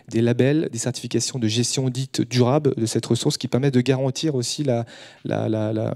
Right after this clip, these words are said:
la pérennité de ces, de ces forêts. Parce que c'est bien beau d'avoir un matériau renouvelable, mais si on ne le renouvelle pas,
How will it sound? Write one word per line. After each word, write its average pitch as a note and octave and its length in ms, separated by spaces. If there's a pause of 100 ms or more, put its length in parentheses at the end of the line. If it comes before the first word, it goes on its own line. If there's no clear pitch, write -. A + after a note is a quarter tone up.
la - 200
pérennité C#3 480
de D3 60
ces, A2+ 340
de A2+ 100
ces B2+ 140
forêts. A#2+ 300 (840)
Parce - 120
que - 40
c'est B2 140
bien A#2+ 120
beau C#3 140
d'avoir A#2+ 240
un A2+ 40
matériau A#2 340
renouvelable, C3+ 400
mais A#2+ 60
si - 120
on B2+ 40
ne B2 40
le A2+ 60
renouvelle A#2+ 320
pas, C#3+ 200